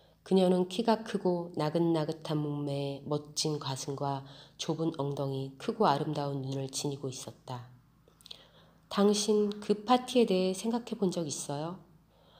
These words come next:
여전히 그를 바라보면서 그녀가 물었다. 그는 깜짝 놀라 의자에서 몸을 움직였다. 그리고 말했다. "무슨 파티 말이요? 이 년인가 삼 년 전에 그 파티 말인가?"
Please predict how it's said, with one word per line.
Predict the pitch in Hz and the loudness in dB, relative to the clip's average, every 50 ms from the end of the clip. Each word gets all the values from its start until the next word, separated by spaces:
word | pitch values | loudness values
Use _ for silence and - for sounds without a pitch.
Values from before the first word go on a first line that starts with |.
| - _ _ _ _ _ - | -20 _ _ _ _ _ -6
여전히 | 160 160 156 165 156 147 147 147 151 | -4 -2 -2 -2 -2 -2 -2 -4 -6
그를 | - - 160 151 151 | -6 -4 -4 -4 -2
바라보면서 | 147 139 139 139 139 139 135 131 131 131 - 143 | -2 -2 -2 -2 -2 -4 -4 -4 -4 -6 -8 -10
그녀가 | - - - 139 135 131 139 131 | -8 -6 -6 -6 -4 -4 -6 -6
물었다. | 127 - 113 113 - - - - 131 127 127 127 - - - _ - - - - - - - - _ _ | -8 -8 -10 -10 -12 -12 -10 -10 -10 -10 -10 -12 -18 -20 -20 _ -20 -20 -20 -20 -20 -20 -20 -20 _ _
그는 | - 190 190 190 190 | 2 4 4 4 4
깜짝 | 185 226 226 220 233 214 208 | 4 4 4 6 6 6 6
놀라 | 196 185 180 175 170 | 6 6 6 6 4
의자에서 | 170 139 160 156 175 165 165 160 165 156 | 4 2 2 4 4 4 4 2 -2 -2
몸을 | 139 143 147 151 156 | -2 0 0 0 0
움직였다. | 151 139 139 135 - - 131 127 - - - 131 127 123 123 - - - _ - | 0 -2 -2 -4 -6 -6 -8 -8 -10 -12 -10 -10 -10 -10 -12 -16 -20 -20 _ -6
그리고 | - - 170 165 165 165 | -2 -2 0 2 2 0
말했다. | 147 127 127 135 131 - - - 131 131 - - - - - - - - _ _ _ _ _ | 0 0 -2 -4 -6 -8 -10 -10 -10 -10 -12 -16 -20 -20 -20 -20 -20 -20 _ _ _ _ _
"무슨 | - 160 151 - 190 185 180 180 185 | -6 -6 0 2 4 4 4 2 0
파티 | 185 170 170 170 - - | 0 -2 -2 -2 0 0
말이요? | 165 165 151 147 147 147 151 165 180 - - - - - - - - - - - | 2 2 2 0 0 -2 -2 -2 -4 -6 -10 -16 -20 -20 -20 -20 -20 -20 -10 -2
이 | 160 180 | 2 6
년인가 | 180 202 202 196 190 190 180 180 180 175 | 8 8 10 10 8 8 8 6 6 4
삼 | 175 - 208 220 226 | 4 4 4 4 6
년 | 226 214 196 | 8 6 6
전에 | 180 165 160 160 156 156 | 6 4 4 2 0 0
그 | - - 180 - | -2 -2 -2 0
파티 | - 185 180 - - 175 | 0 -2 -2 0 0 0
말인가?" | 165 147 143 147 147 147 160 170 185 196 - | 0 0 0 -2 -2 -2 0 0 -2 -2 -6